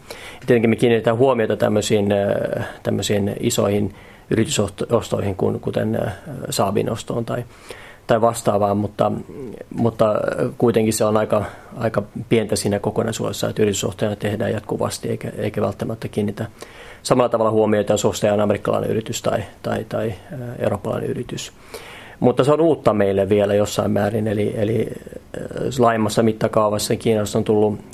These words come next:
Eurooppaan ja Yhdysvaltojen ostamaan yrityksiä vasta tuossa finanssikriisin myötä oikeastaan. Ää, he ovat olleet aikaisemmin jo, ää, pidemmän aikaa aktiivisia muualla maailmassa ja lännen ulkopuolella.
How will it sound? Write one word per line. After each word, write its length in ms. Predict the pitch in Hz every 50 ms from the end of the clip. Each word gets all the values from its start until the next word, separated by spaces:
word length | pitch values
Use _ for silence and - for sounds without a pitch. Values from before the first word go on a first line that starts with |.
| - -
Eurooppaan 460 | 117 110 107 107 98 - - 110 104
ja 40 | 107
Yhdysvaltojen 520 | 107 104 - - 107 104 104 110 110 107
ostamaan 400 | 110 104 - - 107 104 104 104
yrityksiä 440 | 107 104 104 - - - - 117 113
vasta 240 | 117 117 - - 123
tuossa 240 | 120 - - - 117 - - 123
finanssikriisin 640 | 117 123 117 107 104 - 101 - 110 104 104 107 107
myötä 360 | 107 104 107 110 110 - -
oikeastaan. 600 | 110 - 120 117 117 117 - - - 113 113 117 - - - - - - - - - -
Ää, 160 | - 104 107
he 160 | 107 113 113
ovat 180 | 113 113 110 -
olleet 280 | 110 107 107 104 104 107
aikaisemmin 600 | 110 127 - 127 113 120 113 113 110 110 110 - - - - - - -
jo, 320 | 110 110 107 104 98 95 - - - 185
ää, 200 | 117 107 110 107 101 95 - - - 165 156 135 - -
pidemmän 300 | 120 113 110 110 110 107
aikaa 480 | 107 107 107 120 110 107 107 113 110
aktiivisia 560 | 107 - - - 110 104 104 101 - 110 101
muualla 460 | 104 104 104 104 107 104 101 104 98 92 -
maailmassa 560 | - 120 117 113 - 117 117 117 - - 123
ja 60 | 117 113
lännen 300 | 107 110 110 107 104 107
ulkopuolella. 580 | 113 113 - - - - - - - - -